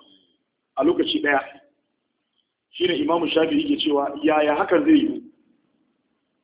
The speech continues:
Yaya za a yi mutum ya haɗa abubuwa guda biyu lokaci ɗaya? Yana niyya, yana kabbaran harama.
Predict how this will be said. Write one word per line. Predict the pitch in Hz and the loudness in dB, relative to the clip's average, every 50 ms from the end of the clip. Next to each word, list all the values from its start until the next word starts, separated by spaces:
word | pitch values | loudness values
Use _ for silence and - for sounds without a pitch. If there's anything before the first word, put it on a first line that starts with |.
| _ _ _ | _ _ _
Yaya | 135 139 143 143 143 143 139 | -4 -2 -2 -2 -2 -2 -2
za | 175 190 - | -4 -2 0
a | 170 | 0
yi | 175 | 0
mutum | 165 165 - - 170 156 | 0 0 -2 -4 -4 -2
ya | 147 139 | -2 -4
haɗa | - - 160 160 | -2 0 0 0
abubuwa | - - - 165 165 151 | 0 0 0 0 0 0
guda | 120 131 139 147 | 0 0 0 0
biyu | 143 143 156 | 0 0 0
lokaci | 151 165 - - - - 147 147 | 0 0 -2 -4 -4 -4 -2 0
ɗaya? | 156 170 175 165 131 - - - - - - _ _ _ _ _ _ _ _ _ _ _ _ _ _ _ _ _ _ - | 0 2 2 2 0 -2 -8 -16 -20 -20 -20 _ _ _ _ _ _ _ _ _ _ _ _ _ _ _ _ _ _ 0
Yana | 160 170 170 156 143 | 2 2 2 0 -2
niyya, | 139 147 170 - 175 175 151 117 101 - - - - - - _ _ | -2 -4 0 2 4 4 4 2 0 -6 -12 -16 -20 -20 -20 _ _
yana | - 160 170 160 - | -2 0 0 0 -2
kabbaran | 160 160 151 151 165 156 143 127 | -2 -2 0 2 0 0 0 -2
harama. | 131 135 147 131 123 101 92 - | -4 -6 -6 -6 -8 -10 -12 -16